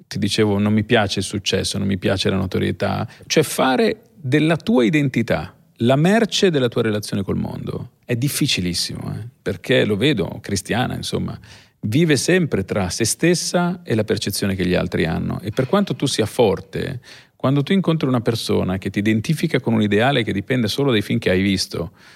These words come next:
dell'attrice in questo caso, di Cristiana, tu comunque hai un bombardamento costante su un'identità che si forma sempre con una serie di variabili che non c'entrano nulla con te, che sono i personaggi magari che interpreti e la proiezione che le persone fanno su di te.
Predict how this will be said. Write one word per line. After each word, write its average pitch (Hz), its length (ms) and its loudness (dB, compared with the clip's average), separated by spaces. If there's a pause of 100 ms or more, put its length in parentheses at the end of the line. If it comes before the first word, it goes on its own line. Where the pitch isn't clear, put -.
(160)
dell'attrice 92 580 0
in 92 40 -2
questo 95 280 -6
caso, 95 300 -2
di 92 100 -4
Cristiana, 95 600 -4 (520)
tu 254 160 0
comunque 220 560 2
hai 170 380 -2 (100)
un 165 480 0
bombardamento 156 920 2
costante 175 760 0
su 156 180 -4
un'identità 127 800 0 (360)
che - 140 -2
si - 140 -4
forma - 260 2
sempre 156 300 2
con 120 140 -4
una 120 120 0
serie 123 240 0
di 110 100 2
variabili 113 640 2 (360)
che - 100 -6
non 135 80 2
c'entrano 147 440 2
nulla 120 280 2
con 85 240 -6
te, 85 180 -4
che - 120 -8
sono 113 200 0
i 113 60 0
personaggi 117 560 0
magari 95 300 0
che - 100 -6
interpreti 120 520 0
e 104 40 0
la 110 80 0
proiezione 127 640 2
che 123 80 0
le 104 80 0
persone 110 320 -2
fanno 139 240 0
su - 140 -6
di 92 120 0
te. - 160 -4